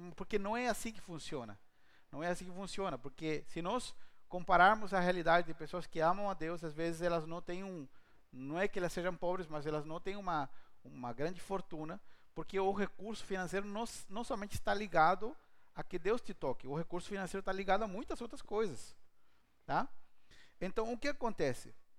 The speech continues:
Agora, nós temos que chegar sempre a um entendimento do que a Bíblia diz, porque qual o maior problema que nós temos? Hoje eu quero falar uma mensagem um pouco mais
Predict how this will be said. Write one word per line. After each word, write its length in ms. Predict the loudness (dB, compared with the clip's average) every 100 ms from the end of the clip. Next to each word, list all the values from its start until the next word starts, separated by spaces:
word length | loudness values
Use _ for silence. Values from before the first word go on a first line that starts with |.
| -20 -20 -20 4
Agora, 460 | 8 10 12 10 8
nós 160 | 2
temos 260 | 0 0 -2
que 100 | -2
chegar 480 | 2 4 6 6 4
sempre 320 | 0 -2 0
a 40 |
um 100 | -2
entendimento 720 | -2 -6 -6 -6 -4 -4 -4 -4
do 100 | 0
que 120 | 2
a 60 |
Bíblia 340 | 2 0 0 0
diz, 260 | -2 -6
porque 460 | -6 -6 0 -2 -2 -6 -12 -18 -20 -20 _ _
qual 200 | 0 2
o 60 | 4
maior 300 | 4 6 6
problema 440 | 4 2 2 2
que 100 | -2
nós 160 | -4 -4
temos? 340 | -4 -4 -4
Hoje 360 | 0 2 2 0
eu 80 | -2
quero 340 | 0 2 2
falar 400 | 0 4 6 6
uma 160 | 4 0
mensagem 480 | -2 0 2 2 0
um 60 |
pouco 280 | -4 -2 0
mais 400 | 2 2 2